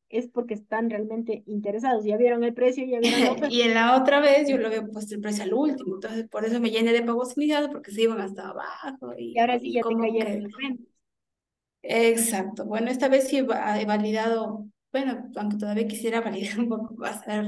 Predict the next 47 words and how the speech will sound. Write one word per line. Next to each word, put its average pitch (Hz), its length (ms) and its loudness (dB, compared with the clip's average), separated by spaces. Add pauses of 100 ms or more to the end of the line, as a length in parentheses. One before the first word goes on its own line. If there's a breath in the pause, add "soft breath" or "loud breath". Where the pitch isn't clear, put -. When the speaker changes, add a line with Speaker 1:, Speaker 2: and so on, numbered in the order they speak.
Speaker 2:
la 196 100 -8
conversión 226 480 0
de 269 80 6
la, 214 220 0
de 208 100 -8
mi 208 120 -10
página, - 400 -6
¿no? 302 200 -14 (520 loud breath)
Porque 233 200 -2
ya 269 60 6
Speaker 1:
Dale, 359 100 8
Speaker 2:
iba 370 140 10
a 370 60 2
Speaker 1:
pues. 220 100 0
Speaker 2:
cambiar, 247 500 2
de - 220 -2
verdad, 220 400 0
el 214 40 -6
impulso 208 340 0
me 233 100 -6
Speaker 1:
No 320 100 0
Speaker 2:
decía, 349 140 -2
Speaker 1:
te - 80 -8
Speaker 2:
"Ay, 302 100 2
voy 294 100 2
a, 269 40 2
ya 285 60 4
Speaker 1:
preocupes, 226 340 0
Speaker 2:
iba 233 100 -8
a 233 40 -10
Speaker 1:
eh, 233 40 -14
Speaker 2:
cambiar 247 380 0
Speaker 1:
mientras 254 140 -4
Speaker 2:
algo". 190 100 -14
Speaker 1:
tengas 349 340 -2
un 277 180 -8
roas 254 600 -2 (100)
alto 226 460 -2
en 214 160 -4
esa 262 260 -2
ruta, 269 380 -6
no 247 180 0
te 226 140 -2
preocupes. - 560 -12 (320)
No 247 180 -4
te 269 80 -2
preocupes. 226 460 -4